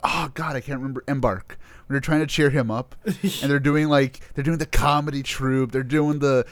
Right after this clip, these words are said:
Speaker 1: the show of skill, and then he just fucking breaks down, quote unquote. I'm just like,
Speaker 2: <laughs>
Speaker 1: I love this guy.
Speaker 2: Oh,
Speaker 1: I
Speaker 2: so
Speaker 1: love
Speaker 2: good.
Speaker 1: this guy so much. He, he, he is honestly my favorite character of this entire show.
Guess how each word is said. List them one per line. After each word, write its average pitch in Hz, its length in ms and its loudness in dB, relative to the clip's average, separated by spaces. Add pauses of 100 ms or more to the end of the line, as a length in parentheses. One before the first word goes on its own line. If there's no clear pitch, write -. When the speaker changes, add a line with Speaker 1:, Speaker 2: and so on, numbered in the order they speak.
(140)
Speaker 1:
the 170 100 -4
show 147 280 0
of 127 100 -2
skill, 131 400 0
and 127 80 -2
then 131 80 -4
he 147 60 -4
just 143 240 -6
fucking 135 320 -6
breaks 120 360 -4
down, 120 340 0
quote 131 260 0
unquote. 139 480 -2
I'm 123 100 -6
just 156 160 -6
like, 127 320 0 (540)
Speaker 2:
<laughs> - 40 -2
Speaker 1:
I 143 80 6
love 135 280 6
this 113 180 -4
guy. 113 400 0 (240)
Speaker 2:
Oh, 170 120 0
Speaker 1:
I 170 100 8
Speaker 2:
so 160 100 8
Speaker 1:
love 165 200 6
Speaker 2:
good. 135 100 -2
Speaker 1:
this 143 160 -2
guy 139 240 4
so - 440 8
much. 156 520 -2 (100)
He, 147 140 -14 (420)
he, 208 180 -2
he 233 300 0
is 165 240 6
honestly 127 400 0
my 110 140 -4
favorite 110 320 -4
character 104 380 -4
of 95 60 -6
this 104 160 -8
entire 101 360 -6
show. 104 380 -6